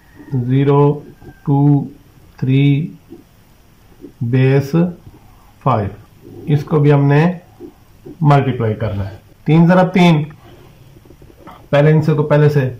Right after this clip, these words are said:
तीन ज़रब तीन नौ होता है, नौ हम असास पाँच में लिख नहीं सकते, तो क्या करेंगे? नाइन को असास पाँच में तब्दील करेंगे। पाँच एक पाँच और चार नौ, चौदह होता है, चौदह का चार यहाँ लग जाएगा और एक यहाँ पर carry आ जाएगा।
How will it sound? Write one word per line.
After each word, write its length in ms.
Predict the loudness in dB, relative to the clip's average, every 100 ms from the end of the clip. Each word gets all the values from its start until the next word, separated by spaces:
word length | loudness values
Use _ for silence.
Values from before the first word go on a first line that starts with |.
| -4
तीन 160 | 4 4
ज़रब 240 | 4 0
तीन 360 | 0 2 0 -2
नौ 320 | 0 4 4
होता 180 | 2 2
है, 100 | 2
नौ 120 | 4
हम 300 | 4 2 0
असास 280 | -2 -4 -2 0
पाँच 240 | 0 0
में 60 | 0
लिख 200 | 0 2
नहीं 140 | 2
सकते, 320 | 2 -2 -2
तो 120 | -2 -2
क्या 140 | -2
करेंगे? 320 | 0 2 2
नाइन 340 | 2 2 2 0
को 440 | 0 0 0 -6 -20 -20 -20 -20 -20 -12 -8
असास 360 | -2 0 0
पाँच 200 | 0 0
में 160 | 0 -2
तब्दील 280 | 0 0 0
करेंगे। 380 | 2 2 2 0 -4 -16 -20 -20 -20 -8
पाँच 280 | -2 0 2
एक 120 | 2 0
पाँच 480 | 0 0 0 0
और 220 | -2 -4 -2
चार 200 | -2 0
नौ, 340 | 0 -2 -4 -10 -18 -4
चौदह 240 | 0 2
होता 260 | 2 2 2
है, 100 | 2
चौदह 320 | 2 2 2
का 480 | 2 2 0 -2 -14 _ _
चार 280 | 0 4 4
यहाँ 220 | 4 4
लग 220 | 4 2 2
जाएगा 480 | 2 2 2 -2 -14 _ _ _ _ _ _
और 220 | -8 -8 -2
एक 180 | 0 0
यहाँ 220 | 2 2
पर 420 | 2 0 -2 -6 -14 -2
carry 280 | 2 2 2
आ 100 | -2
जाएगा। 280 | -6 -8